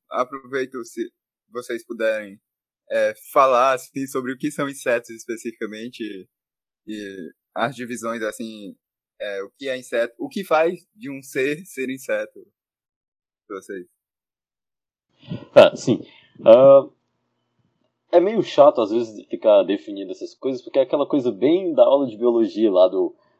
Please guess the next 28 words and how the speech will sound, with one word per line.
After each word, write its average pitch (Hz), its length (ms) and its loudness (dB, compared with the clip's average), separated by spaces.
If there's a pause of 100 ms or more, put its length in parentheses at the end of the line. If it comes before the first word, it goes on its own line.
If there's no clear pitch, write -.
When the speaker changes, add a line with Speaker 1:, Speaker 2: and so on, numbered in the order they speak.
(100)
Speaker 2:
do, 82 280 -4
do 98 120 -6
segundo 98 480 -4
ano, 78 340 -2
né? 123 220 -2 (320)
Que - 180 -2
é 110 440 4
a - 160 0
parte - 280 2
da 160 100 4
anatomia 311 520 2
do 196 120 -2
bicho, - 360 -14
né? 92 240 -2
Então, 113 220 -4
pra 120 140 2
você 139 520 -4
bater 127 340 2
o 135 60 -6
olho 131 220 -2
num 117 180 -6
bicho 90 240 -8
e - 40 -18
saber 95 320 -2
que - 100 -8
é 98 40 -6
um 104 80 -8
inseto, - 540 0